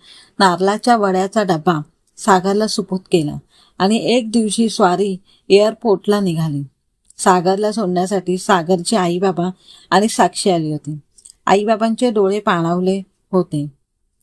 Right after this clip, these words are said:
सागर ही एकुलता एक मुलगा होता. एवढे दूर जाणार म्हणून त्यांचाही जीव कासावीस झाला होता. पण सागरने भावनिक न होता आई बाबांचा आशीर्वाद घेऊन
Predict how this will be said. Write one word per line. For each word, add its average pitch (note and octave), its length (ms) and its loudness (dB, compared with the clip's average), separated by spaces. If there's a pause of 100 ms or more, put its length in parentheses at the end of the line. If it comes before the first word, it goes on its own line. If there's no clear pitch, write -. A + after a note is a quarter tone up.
(300)
सागर F#3 420 2
ही B3 160 0
एकुलता G#3+ 440 0
एक G#3+ 140 0
मुलगा F#3 300 0
होता. D#3+ 340 -4 (380)
एवढे G#3 320 4
दूर A#3 220 -2
जाणार G#3 480 0
म्हणून G3 300 -2
त्यांचाही G#3 640 0
जीव G#3 200 0
कासावीस F#3+ 600 0
झाला F3 200 0
होता. D#3+ 300 -6 (480)
पण C4 120 6
सागरने G#3+ 580 2
भावनिक G3 480 -2
न B3 80 4
होता F#3 420 -2 (280)
आई G3 220 2
बाबांचा G#3 480 0
आशीर्वाद F#3+ 580 0
घेऊन F3 380 -2